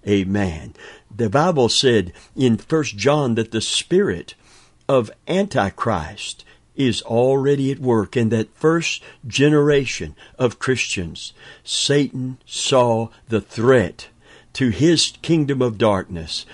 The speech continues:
when the kingdom of light had come in Jesus Christ, and when many were born into that kingdom. <laughs> Amen. Listen, it was true for Paul, it's true for us.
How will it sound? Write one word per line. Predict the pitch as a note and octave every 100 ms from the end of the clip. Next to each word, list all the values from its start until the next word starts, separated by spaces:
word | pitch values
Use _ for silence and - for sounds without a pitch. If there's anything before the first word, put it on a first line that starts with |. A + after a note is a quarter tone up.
| - -
when | B2+ A2
the | G2
kingdom | - - C3 B2 B2+
of | A#2+ A2+
light | A#2 G2 D2+ - - - - -
had | - G2 -
come | - B2+ A#2+
in | A2+ A2
Jesus | G2+ A2 F#2+ G2 -
Christ, | - A2+ G#2+ F#2 -
and | A2+
when | G#2 A#2+ A2+ - -
many | C3 B2+ C#3+ E3+ F3+ C#3+
were | G#2 G#2+
born | F#2+ F#2 D3 D3+
into | D3+ E3+ F#3+ D3+
that | A#2+ G#2+ -
kingdom. | - A#2 F2 E2 E2+ F#2
<laughs> | -
Amen. | - D3+ G#2+ A2 A2+ B2+ G2 F#2+ - - -
Listen, | B2 D3+ - A2+ E2+ E2+ - - -
it | C#3 C#3
was | C3 - - -
true | - E3+ F#3
for | C#3 C#3
Paul, | - D3+ E3 D#3+
it's | C3 C3 -
true | - F3 F#3+
for | - C#3+ -
us. | E3 F#3+ G2 - -